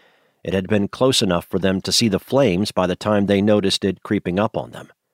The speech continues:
Carlos sank to one knee, taking her hand and slipping on her wedding band, which she had thought had been lost to the fire.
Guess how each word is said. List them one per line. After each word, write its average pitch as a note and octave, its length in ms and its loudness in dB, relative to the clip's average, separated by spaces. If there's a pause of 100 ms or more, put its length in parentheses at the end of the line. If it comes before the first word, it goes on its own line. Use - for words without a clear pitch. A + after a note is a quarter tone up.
(720)
Carlos F2+ 560 0
sank G#2+ 300 -2
to F#2+ 120 0
one E2+ 220 2
knee, D2 300 -8 (420)
taking C3+ 300 0
her B2 120 4
hand A#2+ 340 2
and G2+ 180 2
slipping B2+ 340 0
on A#2+ 120 2
her B2+ 100 4
wedding A#2 320 0
band, C2+ 400 -10 (480)
which G2 400 -2
she F#2+ 200 -4
had G#2+ 140 -2
thought G#2+ 220 0
had A2 220 -2
been A#2+ 220 2
lost A#2+ 320 0
to C3+ 40 -6
the C#3 100 0
fire. - 480 -4